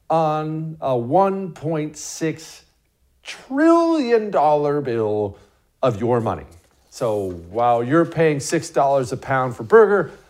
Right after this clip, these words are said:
apparently nothing is going to slow down at all in Washington, D C. But let's hope I was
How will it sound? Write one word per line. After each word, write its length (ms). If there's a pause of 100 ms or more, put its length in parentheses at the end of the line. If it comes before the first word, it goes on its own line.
(120)
apparently 600
nothing 680
is 200
going 260
to 60
slow 380
down 680
at 160
all 420
in 180
Washington, 520
D 160
C. 280
But 160
let's 220
hope 460 (240)
I 160
was 480